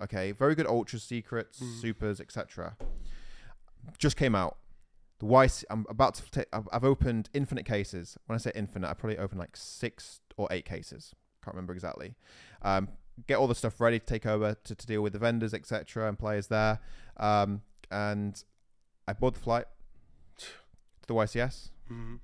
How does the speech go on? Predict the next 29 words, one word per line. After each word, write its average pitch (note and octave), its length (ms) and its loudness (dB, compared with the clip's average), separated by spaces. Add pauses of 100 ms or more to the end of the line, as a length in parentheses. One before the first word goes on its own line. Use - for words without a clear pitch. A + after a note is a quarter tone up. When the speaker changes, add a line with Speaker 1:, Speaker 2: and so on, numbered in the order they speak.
(400)
Speaker 1:
Have - 120 -12
a A2+ 60 -6
nice A#2 220 -4
sleep, - 420 -6 (500)
you A2+ 80 -8
know, F#2+ 120 -4
have G#2 140 -6
some G#2+ 120 -12
snacks, - 760 -8 (420)
watch - 180 -8
a G#2+ 60 -2
movie B2 320 6
that A2+ 140 6
I've A2+ 80 2
not A#2+ 140 2
seen, A#2+ 260 2
I've A2 160 2
always A#2+ 160 4
wanted A#2 180 0
to A#2+ 80 -4
watch A#2 240 4
on A2+ 60 -4
the G2+ 80 0
flight. B2 260 4
You A#2+ 60 -4
know A2+ 100 6
how G#2+ 120 8
it G#2 120 4
is. A2 280 0